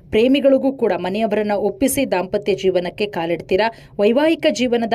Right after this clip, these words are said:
ಏಳು ಬೀಳು ಕೂಡ ದೂರಾಗಿ ಒಂದಾಗಿ ಸಂಸಾರವನ್ನ ಮಾಡ್ತೀರಾ. ಇನ್ನು ಆಸ್ತಿ ವಿಚಾರ,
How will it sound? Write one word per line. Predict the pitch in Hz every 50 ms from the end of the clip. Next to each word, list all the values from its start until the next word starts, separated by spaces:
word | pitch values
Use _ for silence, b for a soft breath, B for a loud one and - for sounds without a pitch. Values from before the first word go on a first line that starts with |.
| 226 220
ಏಳು | 196 196 196 214 226
ಬೀಳು | 202 208 214 208 208 202
ಕೂಡ | 208 - 196 185
ದೂರಾಗಿ | 180 170 175 196 208 214 202 202 190 247 262
ಒಂದಾಗಿ | - 175 180 175 180 185 202 196 185 226 339 370 B B B -
ಸಂಸಾರವನ್ನ | - - 202 190 - - 202 185 170 160 165 165 202
ಮಾಡ್ತೀರಾ. | 247 240 202 156 143 - - 165 156 - B B B B B B B
ಇನ್ನು | 285 294 311
ಆಸ್ತಿ | 269 262 269 269 - - 294
ವಿಚಾರ, | 269 269 - 277 262 240